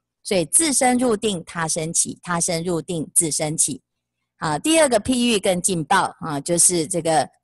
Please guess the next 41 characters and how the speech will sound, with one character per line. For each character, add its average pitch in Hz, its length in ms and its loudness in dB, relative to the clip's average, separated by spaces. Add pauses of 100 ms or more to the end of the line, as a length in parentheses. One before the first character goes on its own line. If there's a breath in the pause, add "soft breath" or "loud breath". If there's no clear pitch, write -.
(420)
死 180 300 4
尸 254 420 2 (500)
啊， 170 200 -2
所 202 120 -2
以 185 160 2
我 160 100 0
们 175 140 -4
就 185 140 -2
好 165 160 -2
像 190 340 0
这 185 120 0
个 165 140 2
僵 233 280 2
尸 208 320 2
啊， 139 160 2 (300 soft breath)
啊， 165 220 0
用 285 280 2
咒 285 320 4
力 240 240 -2
可 - 200 -8
以 175 140 -2
让 190 260 0
尸 302 360 4
体 175 340 -4 (220)
起 160 220 0
来 151 240 0
行 170 320 0
动， 220 280 2 (320)
起 165 200 0
来 165 300 2 (260)
啊， 156 260 0
这 175 380 0
甚 208 200 4
至 196 160 0
于 165 120 -2
可 165 180 -4
以 151 120 -2
回 147 200 -6
到 180 180 0
家 214 260 0
乡。 214 360 2